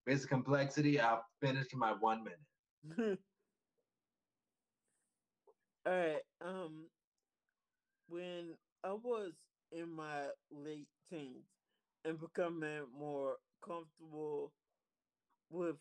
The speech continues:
Speaker 2: myself, I will admit that it would have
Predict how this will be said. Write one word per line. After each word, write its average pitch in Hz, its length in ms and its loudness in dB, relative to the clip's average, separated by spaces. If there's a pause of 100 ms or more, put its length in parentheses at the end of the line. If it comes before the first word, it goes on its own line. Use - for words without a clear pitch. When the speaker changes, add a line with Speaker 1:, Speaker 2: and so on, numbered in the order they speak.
Speaker 2:
myself, 139 1040 -2 (1160)
I 170 40 2
will 226 520 -2 (260)
admit 165 480 -6 (880)
that 151 380 -2 (580)
it 196 280 -2 (160)
would 170 360 -6
have 185 140 -6